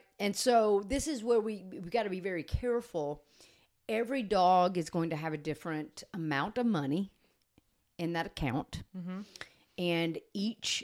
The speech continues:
Speaker 1: thing that you do is going to take out a different amount for each dog, right? So Myers going downtown Dixon will only take probably fifteen or twenty dollars, right? Where Isabella, it would take about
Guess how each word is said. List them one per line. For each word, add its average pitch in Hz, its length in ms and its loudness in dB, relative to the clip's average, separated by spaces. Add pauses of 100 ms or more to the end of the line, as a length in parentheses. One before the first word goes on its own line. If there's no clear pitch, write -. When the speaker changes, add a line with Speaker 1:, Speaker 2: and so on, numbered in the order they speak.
Speaker 1:
thing 208 420 0
that 185 120 -2
you 175 160 -4
do 170 840 6 (220)
is 185 180 2
going 180 260 0
to 170 100 -6
take 165 420 -6 (100)
out 156 440 2
a 180 80 -4
different 156 320 -2
amount 131 320 2
for 175 120 4
each 139 260 2
dog, - 400 -2
right? 160 220 0
So 180 260 2 (280)
Myers 180 600 4
going 175 420 4
downtown 156 580 2
Dixon 160 600 2 (720)
will 196 160 0
only 214 260 2
take 185 400 4
probably 170 460 4
fifteen 170 520 2
or 156 60 2
twenty 156 300 2
dollars, 107 560 4
right? 156 340 8 (300)
Where 170 320 2 (160)
Isabella, 156 720 6
it 175 140 4
would 175 120 4
take 180 220 4
about 165 220 2